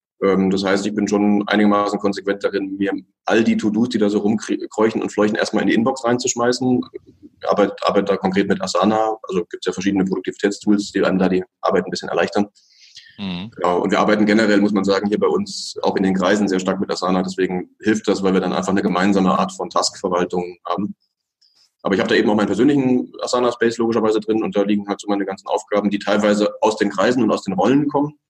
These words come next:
Speaker 1: und die
Speaker 2: Mhm.
Speaker 1: teilweise aber auch einfach eigene Aufgaben sind, die, die mir wichtig sind. Und das sind nicht nur berufliche Projekte, in Anführungsstrichen, sondern eben auch private Projekte. Das ist immer dann, ich finde das Wort Projekte an der Stelle manchmal ein bisschen schwierig, aber also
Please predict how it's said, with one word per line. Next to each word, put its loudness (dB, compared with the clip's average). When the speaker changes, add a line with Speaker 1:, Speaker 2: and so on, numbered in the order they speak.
Speaker 1:
und -4
die 0
Speaker 2:
Mhm. -6
Speaker 1:
teilweise 4
aber 2
auch -2
einfach -2
eigene 0
Aufgaben -4
sind, -6
die, -12
die -4
mir 0
wichtig -10
sind. -12
Und -12
das -2
sind 2
nicht 0
nur 0
berufliche 0
Projekte, 0
in -2
Anführungsstrichen, -2
sondern 2
eben 2
auch 0
private 0
Projekte. 0
Das -4
ist -14
immer -2
dann, -4
ich -12
finde -2
das -2
Wort 0
Projekte -2
an -2
der 0
Stelle -4
manchmal -4
ein -4
bisschen -8
schwierig, 0
aber 0
also 0